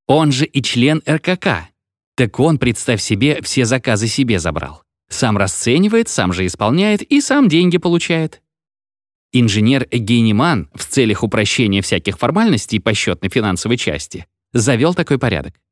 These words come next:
Смотрю я однажды и вижу: счет номер девяносто один на сдельные работы, исполненные сдельщиком Кузнецовым Михаилом с товарищами, на сумму сорок две тысячи четыреста семьдесят пять рублей.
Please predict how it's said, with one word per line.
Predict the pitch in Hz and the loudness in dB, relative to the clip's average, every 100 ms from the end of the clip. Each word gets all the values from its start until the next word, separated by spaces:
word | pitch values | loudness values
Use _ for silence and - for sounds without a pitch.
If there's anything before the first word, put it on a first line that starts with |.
| _ _ | _ _
Смотрю | - 175 - 330 | -2 0 2 2
я | 214 98 | 2 2
однажды | 113 214 208 220 | 2 0 2 2
и | 185 | 2
вижу: | 170 226 156 101 64 _ _ | 2 2 2 0 -8 _ _
счет | - - 294 - | -8 0 0 0
номер | 131 104 95 | 0 0 2
девяносто | 95 90 82 - | 0 0 -2 0
один | 127 220 247 | 0 4 4
на | 165 | 4
сдельные | 107 95 170 214 226 | 0 2 2 2 2
работы, | 233 180 98 95 101 | 0 0 0 2 0
исполненные | 98 - 123 196 214 214 | -2 0 0 2 2 2
сдельщиком | 151 107 156 - 185 185 | 2 2 0 -2 -2 -2
Кузнецовым | - 120 107 90 127 170 202 | 0 0 0 0 0 2 2
Михаилом | 123 - 73 110 202 233 202 _ | 2 0 -4 0 2 2 2 _
с | - - | -14 -2
товарищами, | 175 190 98 92 92 - 113 98 85 - _ - | 0 2 0 0 -2 -2 -2 -2 -4 -10 _ 0
на | 156 | 0
сумму | 196 349 285 | 2 2 2
сорок | - 120 95 | 2 0 0
две | 98 | 0
тысячи | 175 247 - 214 - - | 0 0 0 0 -2 -2
четыреста | 175 165 247 - - | -2 2 0 0 -2
семьдесят | - 160 143 107 | 0 0 0 0
пять | 117 117 | -2 -2
рублей. | 85 76 82 - | -4 -4 -6 -8